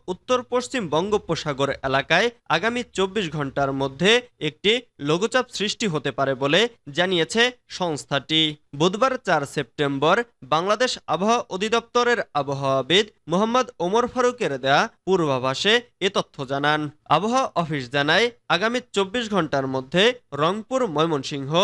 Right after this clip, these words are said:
ও সিলেট বিভাগের অনেক জায়গা এবং রাজশাহী, ঢাকা, খুলনা, বরিশাল ও চট্টগ্রাম বিভাগের কিছু কিছু জায়গায় অস্থায়ীভাবে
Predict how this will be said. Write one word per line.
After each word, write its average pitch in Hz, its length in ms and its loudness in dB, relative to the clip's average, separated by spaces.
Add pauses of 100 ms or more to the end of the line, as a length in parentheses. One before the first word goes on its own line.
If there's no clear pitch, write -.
(280)
ও 147 120 0 (220)
সিলেট 220 360 2
বিভাগের 247 420 0 (120)
অনেক 143 300 -2
জায়গা 143 380 2 (240)
এবং 143 280 0 (320)
রাজশাহী, 156 540 0 (320)
ঢাকা, 170 360 0
খুলনা, 240 480 -2
বরিশাল 139 500 0 (240)
ও 139 120 -4
চট্টগ্রাম 226 580 0
বিভাগের 143 460 0 (240)
কিছু 208 220 -2
কিছু 143 300 -6
জায়গায় 139 480 4 (200)
অস্থায়ীভাবে 147 800 0